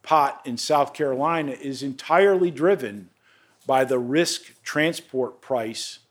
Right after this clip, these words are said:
of getting it from South America here. So essentially, the price of high potency is the same as the price of low potency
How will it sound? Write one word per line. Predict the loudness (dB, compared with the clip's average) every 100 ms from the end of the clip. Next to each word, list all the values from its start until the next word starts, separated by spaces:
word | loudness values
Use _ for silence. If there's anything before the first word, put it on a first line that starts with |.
| -20 -20 _ _ _ _
of | 0 0 0
getting | -2 0 0 -2
it | -6
from | -10 -4
South | 2 2 2
America | -2 0 0 -2 -4 -4
here. | -8 -2 0 0 -2 -12 _ _ _ _ _ _ _ _
So | -2 2 4 4 2 0 -10 _ _ _ _ _ _ _ _ _ _ _ _ _ _ _ -10
essentially, | -4 0 2 2 0 0 0 -4 -8 _ _
the | -10
price | 2 2 2
of | -2 -4
high | 0 0
potency | 0 -2 -2 -6 -4 -4
is | -6 -10 -8
the | -8
same | -4 -2 0 0 -4 -8
as | -10
the | -10
price | -4 -2 -2 -6
of | -10
low | -2 0 2
potency | 0 -4 -6 -10 -8 -8 -10